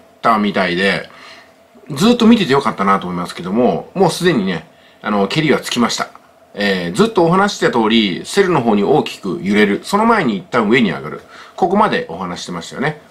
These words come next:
上に上がって下の方に行くよと。一瞬上に上がるよと。ね、ここがポイントなんですよ。一回上に上がって勢いをつけて下に降りる。これがね、あの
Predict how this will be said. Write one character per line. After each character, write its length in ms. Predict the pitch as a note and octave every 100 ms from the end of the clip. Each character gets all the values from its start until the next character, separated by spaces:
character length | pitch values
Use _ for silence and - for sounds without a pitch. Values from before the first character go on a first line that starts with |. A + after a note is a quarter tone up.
| -
上 180 | D3
に 80 | B2
上 120 | F#2
が 100 | F2+
っ 40 | D#3+
て 160 | -
下 180 | G#3+ -
の 80 | C3
方 100 | G2+
に 80 | D#2
行 60 |
く 100 | -
よ 120 | D2 -
と。 80 | - - _ - -
一 80 | D#3+
瞬 240 | - E3+
上 120 | F3
に 80 | D3+
上 100 | F2+
が 80 | F2
る 60 | F#2+
よ 100 | -
と。 140 | - - _ G#2+
ね、 60 | G#2+
こ 140 | F#3
こ 60 | F3+
が 100 | F3
ポ 140 | D#3
イ 20 |
ン 40 | B2
ト 100 | A2
な 80 |
ん 40 | D#2+
で 40 |
す 40 | -
よ。 100 | - - - -
一 140 | E3+
回 140 | - F3
上 140 | G3+
に 80 | E3+
上 80 | C#3+
が 100 | E3
っ 60 |
て 140 | E3 E3+
勢 160 | G#3
い 20 |
を 40 | F3+
つ 60 |
け 80 | -
て 80 | E3
下 180 | - B2
に 80 | F#2
降 60 |
り 100 | D#2
る。 100 | - - - - - - -
こ 100 | -
れ 60 |
が 120 | F3+ F#3
ね、 200 | A#2+ -
あ 60 |
の 580 | F#2+ F2+ E2+ D#2 C#2 -